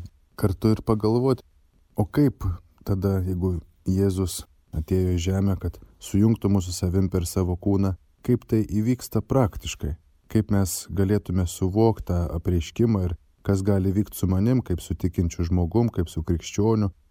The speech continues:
jeigu aš noriu priimt Dievą į savo gyvenimą, jeigu aš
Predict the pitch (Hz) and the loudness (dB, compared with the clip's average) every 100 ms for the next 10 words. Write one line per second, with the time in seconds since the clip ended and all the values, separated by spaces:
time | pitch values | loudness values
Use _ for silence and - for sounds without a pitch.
0 | - 92 101 98 90 - - _ _ _ | -4 0 2 2 0 -6 -16 _ _ _
1 | - 98 123 123 95 - 90 92 92 87 | -2 2 4 4 0 0 0 2 2 0
2 | - - - _ 82 92 107 110 95 - | -4 -20 -20 _ -4 0 0 0 -2 -2
3 | 95 92 90 92 95 92 92 90 87 90 | -2 -2 0 0 0 0 0 -2 -2 -4